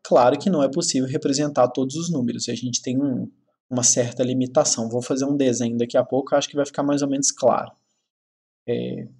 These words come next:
quais que são esses, esses limites. E o seguinte,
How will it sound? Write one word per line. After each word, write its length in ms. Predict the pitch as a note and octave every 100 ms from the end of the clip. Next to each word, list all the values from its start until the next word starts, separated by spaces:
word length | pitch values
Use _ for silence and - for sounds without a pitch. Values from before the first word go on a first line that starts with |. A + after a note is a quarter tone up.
| _
quais 340 | - C#3 D3 C#3
que 140 | -
são 300 | - C3+ B2+
esses, 680 | B2+ - A#2+ A#2+ - - - _ -
esses 300 | B2 - B2
limites. 580 | C#3+ C3+ - - - - _ _ _ _ _ _ _ _ D#3+
E 80 |
o 40 | F3
seguinte, 580 | - G3 A#2 G#2+ -